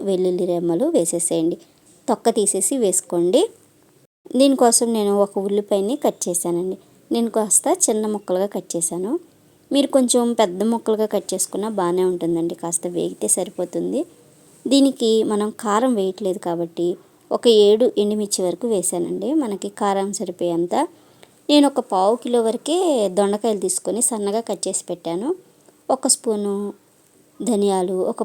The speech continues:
పది పన్నెండు మిరియాలు, అలాగే ఒక అర స్పూను జీలకర్ర వేసి చక్కగా వేయించుకోవాలండి. చూడండి, కలరు చేంజ్ అయ్యే వరకు వేయించేసుకోండి. చూడండి, ఈ విధంగా. ఇప్పుడు దీంట్లోకి ఒక రెమ్మ చింతపండు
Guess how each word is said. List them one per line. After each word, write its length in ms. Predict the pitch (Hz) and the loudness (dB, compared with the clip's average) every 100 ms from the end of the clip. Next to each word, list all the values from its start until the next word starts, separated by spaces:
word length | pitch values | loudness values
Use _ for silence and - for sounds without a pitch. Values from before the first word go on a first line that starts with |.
| - | 0
పది 180 | 214 254 262 | 2 0 0
పన్నెండు 360 | 214 202 202 202 | 0 0 -2 0
మిరియాలు, 520 | 190 190 190 185 185 180 - 214 | 0 0 0 0 -2 -4 -4 -8
అలాగే 320 | 196 185 190 196 | -8 -6 -4 -4
ఒక 200 | 190 208 196 | -2 -2 0
అర 80 | 190 | -2
స్పూను 320 | - 208 202 208 | -4 -4 -4 -2
జీలకర్ర 400 | 196 175 180 180 180 - _ _ _ _ - | -2 -2 -2 -4 -4 -8 _ _ _ _ 4
వేసి 380 | 220 220 - 196 202 202 | 6 6 2 -2 0 -2
చక్కగా 420 | 208 - 233 269 247 | -4 -4 2 4 6
వేయించుకోవాలండి. 880 | 202 202 - - 180 175 170 185 - - | 4 2 -2 -2 0 0 0 -4 -6 -6
చూడండి, 320 | 202 202 220 233 | -4 -4 -4 -2
కలరు 340 | 196 202 208 214 - | 0 0 -2 -2 0
చేంజ్ 280 | 220 214 208 | 0 0 0
అయ్యే 140 | 190 | 0
వరకు 280 | 180 170 254 359 - _ _ _ _ | -2 -4 -4 -6 -8 _ _ _ _
వేయించేసుకోండి. 920 | - 226 220 196 190 - - 185 190 330 539 - _ - | 2 4 4 -2 -2 -2 -2 -4 0 0 -2 -10 _ -4
చూడండి, 320 | 233 233 302 285 | -2 0 2 2
ఈ 20 | 175 | 0
విధంగా. 380 | 170 175 175 180 - - | 0 0 -2 -4 -8 -10
ఇప్పుడు 200 | 208 214 202 | -2 0 0
దీంట్లోకి 360 | 214 202 202 202 | 0 -2 -4 -4
ఒక 100 | 196 208 | -6 -4
రెమ్మ 260 | 196 208 302 - _ _ - _ _ | -4 -2 -4 -6 _ _ -20 _ _
చింతపండు 480 | - 277 269 254 214 | 4 6 6 2 0